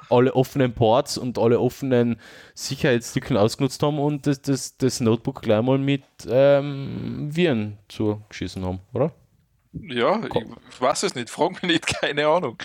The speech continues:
Speaker 1: Dürfte aber, dürfte aber der Fall sein, weil, also jetzt, ja.
Speaker 2: Aber, also normal, ich glaub, das könnt-, den Laptop baue ich günstiger als für eins Komma fünf Millionen zusammen.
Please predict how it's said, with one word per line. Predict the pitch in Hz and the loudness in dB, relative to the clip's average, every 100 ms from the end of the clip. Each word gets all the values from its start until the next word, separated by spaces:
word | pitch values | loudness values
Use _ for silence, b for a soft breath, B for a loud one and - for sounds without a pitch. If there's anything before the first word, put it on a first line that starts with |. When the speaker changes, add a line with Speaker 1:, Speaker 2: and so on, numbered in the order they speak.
| - | 0
Speaker 1:
Dürfte | 156 180 151 | 2 4 4
aber, | 147 143 | 6 4
dürfte | 135 180 - 147 | 2 0 2 4
aber | 147 135 | 4 4
der | 135 147 | 2 -2
Fall | - 131 | 2 2
sein, | 107 95 90 87 | 2 -2 -4 -2
weil, | 107 104 104 - - | 4 6 4 0 -10
also | - 78 | -14 -12
jetzt, | 78 - - b b b b b b b b _ _ _ _ _ _ _ _ _ - | -14 -18 -20 b b b b b b b b _ _ _ _ _ _ _ _ _ -2
ja. | 95 95 | 2 4
Speaker 2:
Aber, | 120 127 123 - | 4 4 2 -4
also | 127 143 | -6 -4
normal, | 135 120 127 151 135 | -2 2 2 2 -2
ich | - | -4
glaub, | 131 127 | -2 -2
das | 127 - | -6 -10
könnt-, | - 139 _ - - | -10 -14 _ -10 -2
den | 160 | 0
Laptop | 170 170 - 143 | 0 0 0 -2
baue | 143 135 139 | 0 0 0
ich | |
günstiger | 135 143 - 104 | -4 -4 -4 -2
als | 101 - | -4 -2
für | 104 | -2
eins | 98 - | -4 -8
Komma | 107 98 | -10 -10
fünf | - 110 - | -10 -12 -10
Millionen | 101 101 101 98 | -8 -6 -6 -8
zusammen. | - 101 | -4 -4